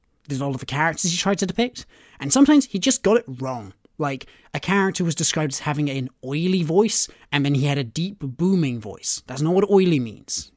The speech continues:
It was supposed to be slick. It's supposed to be, it's hard to pin down. It's, it's velvety, and it moves around, and it's fluid. And, like, he tried to do a huge, deep, booming voice for Zeus, but he ended just sort of sounded like a big giant, like an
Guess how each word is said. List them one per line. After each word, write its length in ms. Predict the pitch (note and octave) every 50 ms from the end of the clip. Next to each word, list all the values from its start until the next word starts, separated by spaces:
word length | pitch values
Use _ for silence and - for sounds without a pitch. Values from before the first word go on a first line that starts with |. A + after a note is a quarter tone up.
| _ -
It 20 |
was 80 | C3+ -
supposed 200 | - C#3+ C3+ -
to 40 |
be 40 | E3+
slick. 680 | C#3 - - - - - F#3+ E3 - - _ - - -
It's 80 | -
supposed 300 | - - - D3+ - -
to 40 | -
be, 380 | C#3 D3+ D#3+ D#3 D3+ D3 D3 - - - - - - - _ _
it's 120 | - -
hard 300 | - - D3+ D#3 D#3+ D3 -
to 60 | D3+
pin 280 | - - D3+ D#3 D3+
down. 540 | C#3 C#3+ D3 D3+ D3 C#3+ C3+ A#2 A2 G#2 G2+
It's, 260 | G#2 - - - - - - - - -
it's 160 | - C3+ -
velvety, 720 | C#3+ A#2 A#2 D3 D#3+ F3 E3 D#3 C3+ C3 A#2 - - A#2 A2
and 100 | A2 A2+
it 60 | A#2
moves 400 | C3+ C3+ D#3 F#3 G3 G3 E3 D3
around, 420 | E3+ D#3 D#3 D#3 D3+ C#3+ C3+ A2+
and 80 | G#2+ A#2
it's 180 | A2+ - - -
fluid. 520 | - - F3 F#3 E3+ C3+ G#2 - - - - _ - - - - _ _ - -
And, 240 | D#3 D3+ D3 D3+ C#3
like, 300 | D3 C#3 C3+ C3 - - _
he 120 | - D3+
tried 260 | - - - E3+ F3+
to 80 | - D#3+
do 220 | C#3+ F3+ E3 C#3+
a 180 | A#2+ - _ -
huge, 640 | - - - D#3 F3+ G3 F#3+ F3+ F3 E3+ C3+ - _ _ _ _
deep, 320 | - E3+ E3 E3+ D3+ - - D3+ D3+ - _
booming 420 | D#3+ D3+ D#3+ E3+ E3+ F3 F3 E3
voice 280 | C3+ D3+ D#3+ D#3+ - -
for 80 | - C#3+
Zeus, 480 | A#2 A2 A#2 C#3 C#3+ E3 F3 - -
but 100 | - B2+
he 80 | C3+ D3
ended 160 | E3 D#3 D3+
just 160 | D#3+ D#3 -
sort 160 | - - D#3
of 60 | C#3 -
sounded 260 | - D3 D3+ D3 C#3
like 120 | C#3 C3+
a 40 | C3+
big 240 | A2+ C3 C3 A#2 -
giant, 640 | - - - A#2 A#2 C3 D3 E3 F3+ B3+ - -
like 100 | C#3 -
an 120 | A2 A2+